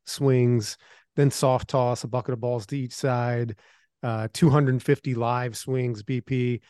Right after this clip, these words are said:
Said he worked out five times a day, two days running, weights. <laughs> Read that you were meal planning and boiling twenty eggs on Sunday for the,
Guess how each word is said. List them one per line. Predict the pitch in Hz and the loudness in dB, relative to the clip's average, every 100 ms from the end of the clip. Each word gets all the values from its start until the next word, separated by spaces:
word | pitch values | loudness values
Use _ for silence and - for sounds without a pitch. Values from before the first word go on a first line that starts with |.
| _ _ _ | _ _ _
Said | 143 | -2
he | 131 | 0
worked | 123 143 - | 2 2 0
out | 135 - | -4 -4
five | 147 135 127 | -4 -4 -4
times | 143 135 120 | -4 -4 -4
a | |
day, | 120 135 135 131 | -4 -4 -2 -4
two | - 185 | -4 -2
days | 170 151 | 0 -2
running, | 123 139 151 147 143 143 135 _ _ _ - | -4 -4 -2 -2 -2 -4 -8 _ _ _ -10
weights. | 143 151 147 - - - - _ | -4 -2 -2 -6 -16 -18 -20 _
<laughs> | _ - | _ -2
Read | 208 147 180 160 | 0 4 6 6
that | 202 | 4
you | 147 | 4
were | 139 | 2
meal | 143 175 | 4 4
planning | 165 180 170 170 156 | 4 0 0 0 0
and | 127 - _ _ | -2 -6 _ _
boiling | 123 156 165 160 | -4 0 0 0
twenty | - 156 170 185 180 | -4 -6 -2 0 0
eggs | 165 160 160 156 | -2 -4 -6 -6
on | 156 151 | -4 -4
Sunday | - 156 156 160 165 | -4 -2 0 0 -2
for | - 143 | -4 -4
the, | 139 | -4